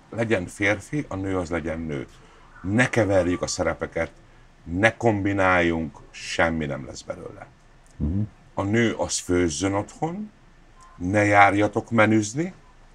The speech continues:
Speaker 1: mert akkor megszűnik a konyhai beszélgetés, aminek sokkal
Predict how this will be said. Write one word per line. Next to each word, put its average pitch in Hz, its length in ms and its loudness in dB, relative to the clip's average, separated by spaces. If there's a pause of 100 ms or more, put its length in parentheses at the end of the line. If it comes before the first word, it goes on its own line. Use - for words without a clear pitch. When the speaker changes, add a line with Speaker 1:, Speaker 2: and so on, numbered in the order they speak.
(440)
Speaker 1:
mert 104 380 2
akkor 98 340 0
megszűnik 104 600 0
a 76 140 -4
konyhai 92 480 0
beszélgetés, 85 1040 -2 (1700)
aminek 110 460 4
sokkal 135 1160 4